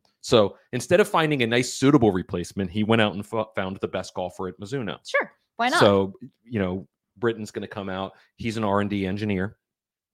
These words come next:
Speaker 1: He's gonna be able to talk through the guys on how irons are designed, everything else. And, you know, each participant's got a driver, fairway, wedges, bag, balls, like, the whole nine yards.
Speaker 2: Yeah,
Speaker 1: And they're
Speaker 2: it's
Speaker 1: gonna need,
Speaker 2: everything.
Speaker 1: they're gonna need, like, seventy-eight clubs to play, uh,
Speaker 2: <laughs>
Speaker 1: Victoria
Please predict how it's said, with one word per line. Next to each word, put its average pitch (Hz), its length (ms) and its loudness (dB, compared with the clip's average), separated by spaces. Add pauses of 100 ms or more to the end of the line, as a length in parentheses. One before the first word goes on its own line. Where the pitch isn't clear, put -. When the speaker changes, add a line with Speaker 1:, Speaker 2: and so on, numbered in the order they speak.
(260)
Speaker 1:
He's - 80 -20
gonna 107 120 -10
be 104 60 -6
able 101 80 -6
to - 60 -16
talk 95 180 -4
through 95 100 -8
the 92 60 -6
guys 92 260 -2
on 85 80 -10
how 87 160 -10
irons 90 340 -12
are 87 40 -14
designed, 87 600 -10
everything 87 320 -14
else. 90 360 -8 (600)
And, 92 420 -2
you 117 140 0
know, 101 160 2
each 123 180 0
participant's 110 460 -2
got 87 140 -12
a 87 40 -16
driver, 90 640 -6
fairway, 87 680 -4
wedges, 87 520 -2 (140)
bag, 85 380 -4 (140)
balls, 90 280 -2
like, 87 140 -6
the 85 80 -8
whole 92 100 -4
nine 90 160 -2
yards. - 260 2
Speaker 2:
Yeah, - 40 -8 (280)
Speaker 1:
And 117 120 0
they're 120 80 6
Speaker 2:
it's 120 60 4
Speaker 1:
gonna 117 100 6
need, 117 160 2
Speaker 2:
everything. - 120 -6
Speaker 1:
they're 131 100 0
gonna 139 140 0
need, 123 140 0
like, 98 120 0
seventy-eight 92 640 -4
clubs 80 360 -6
to - 100 -16
play, 82 320 -6 (280)
uh, - 20 -8
Speaker 2:
<laughs> 107 200 -8
Speaker 1:
Victoria 92 420 -2